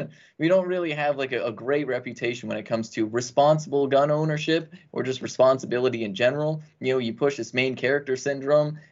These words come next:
and, like, I can tell you, I've known a lot of people personally in my life that are convinced that they themselves are John Rambo and, uh, unfortunately, there's an entire media space that is willing to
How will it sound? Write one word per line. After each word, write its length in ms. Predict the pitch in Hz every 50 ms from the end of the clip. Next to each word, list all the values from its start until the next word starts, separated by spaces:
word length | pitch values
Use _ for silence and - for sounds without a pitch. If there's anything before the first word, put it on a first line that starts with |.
| _ -
and, 360 | - 120 117 117 117 127 117 - _ _ -
like, 220 | - 113 117 117 -
I 140 | 120 131 143
can 140 | 143 160 151
tell 160 | 165 165 165
you, 240 | 165 180 180 170 143
I've 260 | - 135 151 151 151
known 180 | 165 175 175 170
a 60 | 165
lot 180 | 165 175 190
of 60 | 190 -
people 240 | 165 147 131 127
personally 460 | 113 - 131 120 120 - 120 120 117 110
in 80 | 107
my 100 | 110 107
life 300 | 107 113 104 98 87 -
that 120 | - 117 120
are 80 | 123
convinced 640 | 123 - 131 120 113 139 156 147 117 110 - - -
that 160 | 113 104 110
they 160 | 120 127 147
themselves 640 | 147 151 151 151 - 156 151 143 139 127 131 - - _ _ _ _ -
are 220 | - 143 160 165
John 420 | 156 - - 147 147 160 175 175 147
Rambo 600 | 143 160 180 180 151 - 120 110 92 80 - - _ _ _ _ _ - 127
and, 400 | 139 143 143 143 139 127 120 131
uh, 260 | 131 131 123 120 - 131
unfortunately, 720 | 127 139 - - 156 170 185 175 - 160 156 156 147 131
there's 220 | 139 139 139 139
an 80 | 139 139
entire 400 | 135 131 - 147 156 165 160 143
media 380 | 135 147 156 156 156 151 139
space 400 | 143 - - 131 131 131 131 - _ _ _ _ -
that 120 | 123 131
is 140 | 135 131 123
willing 360 | 131 143 147 151 151 147 135
to 420 | - - 139 135 135 131 123 127